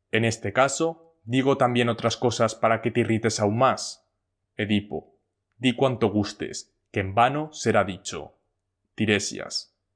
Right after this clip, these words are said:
Afirmo que tú has estado conviviendo muy vergonzosamente,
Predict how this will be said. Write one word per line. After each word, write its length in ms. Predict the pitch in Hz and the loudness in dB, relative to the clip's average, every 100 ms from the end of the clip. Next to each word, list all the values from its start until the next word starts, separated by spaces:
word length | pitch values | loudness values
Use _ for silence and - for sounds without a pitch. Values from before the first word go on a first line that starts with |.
| _ | _
Afirmo 680 | - 104 - 143 151 170 170 | -2 0 2 2 2 -2 -2
que 120 | - | -2
tú 100 | 117 | 0
has 100 | 123 | 0
estado 360 | 131 - 107 104 | 0 0 0 0
conviviendo 680 | 113 107 104 107 135 127 107 | 0 -2 -2 0 0 0 0
muy 160 | 117 123 | 2 2
vergonzosamente, 1160 | 120 107 104 - 107 101 123 139 156 160 - | 2 2 0 0 0 0 0 0 0 -2 -4